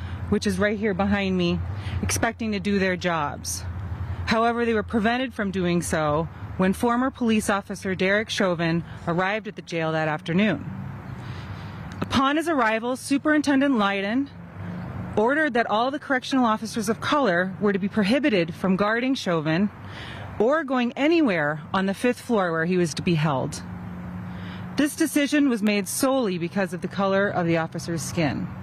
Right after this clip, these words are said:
We're here today because eight individuals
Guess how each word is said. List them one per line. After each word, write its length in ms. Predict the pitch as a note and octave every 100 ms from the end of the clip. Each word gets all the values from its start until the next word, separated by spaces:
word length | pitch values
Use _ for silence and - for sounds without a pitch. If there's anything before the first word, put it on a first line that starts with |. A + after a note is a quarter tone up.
| - - - - - - - - - - - - - - -
We're 140 | A#3
here 220 | C4+ E4+
today 320 | F4 A3+ A3 A3
because 280 | A3+ F#3+
eight 220 | - A3 A3
individuals 800 | A3 F#3+ G#3+ G#3+ G3 F#3+ F#3+